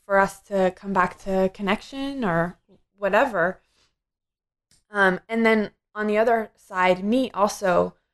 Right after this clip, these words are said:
feeling safe enough in our relationship to say, "Oh, I'm gone. You know, I, whatever that was or whatever this is,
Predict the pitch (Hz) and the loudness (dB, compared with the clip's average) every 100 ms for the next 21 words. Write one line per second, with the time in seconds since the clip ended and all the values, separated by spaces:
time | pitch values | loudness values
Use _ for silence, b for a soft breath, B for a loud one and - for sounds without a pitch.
0 | _ _ _ _ _ 240 233 214 208 202 | _ _ _ _ _ 2 2 2 -2 0
1 | 202 196 185 185 185 175 175 175 170 175 | 0 2 0 0 -2 0 2 2 0 -2
2 | 175 175 170 - 180 - 180 175 170 - | -14 -10 -12 -12 -20 -10 -2 -2 -2 -6
3 | _ _ _ 302 302 165 _ _ _ _ | _ _ _ -2 0 0 _ _ _ _
4 | 233 302 202 - 185 214 156 147 165 - | -4 -2 -2 -4 -2 0 2 0 -6 -16
5 | _ _ _ _ _ _ _ 196 185 196 | _ _ _ _ _ _ _ -4 0 0
6 | 208 - 190 220 247 220 - _ 190 190 | 0 -4 0 2 0 -2 -8 _ -12 -4
7 | 190 208 254 269 269 214 233 196 196 190 | 0 0 2 0 0 2 0 -2 -4 0
8 | 208 190 175 170 175 214 233 190 - 180 | 0 0 -4 2 2 2 0 0 -2 -6
9 | 170 208 269 - _ | 0 0 0 -4 _